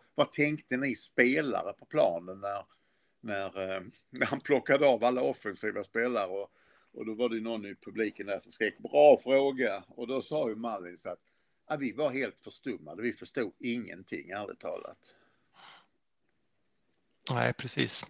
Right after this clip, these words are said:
Speaker 2: Eh, så, så här får vi hoppas att, eh, att Moyes på något sätt har, har förberett sig själv på att vi faktiskt skulle kunna hamna i underläge, så att han inte tror att,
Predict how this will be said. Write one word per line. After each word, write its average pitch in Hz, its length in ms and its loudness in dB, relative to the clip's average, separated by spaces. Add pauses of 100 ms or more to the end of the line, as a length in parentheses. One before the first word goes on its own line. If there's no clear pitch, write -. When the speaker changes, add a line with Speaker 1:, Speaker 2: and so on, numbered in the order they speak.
(540)
Speaker 2:
Eh, 123 420 8
så, - 260 4
så 175 100 10
här 160 200 12
får 170 140 4
vi 160 100 10
hoppas 151 420 10
att, - 320 6
eh, 131 320 6
att 127 180 4
Moyes 131 240 2
på - 120 -4
något 135 220 0
sätt - 340 4
har, 117 380 4
har - 160 2
förberett 120 760 8
sig 139 180 6
själv 123 400 6
på 113 420 -2
att - 380 0
vi 147 60 -4
faktiskt - 480 0
skulle 117 320 0
kunna 208 240 4
hamna 151 280 4
i 131 40 4
underläge, 113 500 0
så - 120 0
att - 80 0
han 123 120 -2
inte 127 200 -4
tror 117 360 -6
att, - 440 -6